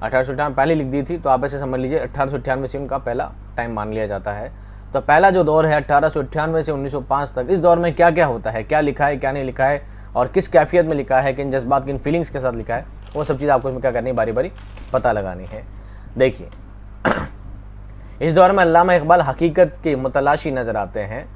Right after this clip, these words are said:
और अपने मुशाहिदात से कायनात के सरबस्ता राजों तक पहुंचना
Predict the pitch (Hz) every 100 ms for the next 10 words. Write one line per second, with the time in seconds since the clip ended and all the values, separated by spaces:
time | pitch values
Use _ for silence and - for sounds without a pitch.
0 | - - 120 123 127 123 117 123 127 135
1 | 143 - 123 117 117 120 135 - 117 -
2 | 117 117 135 131 113 107 110 101 120 107
3 | 107 107 117 135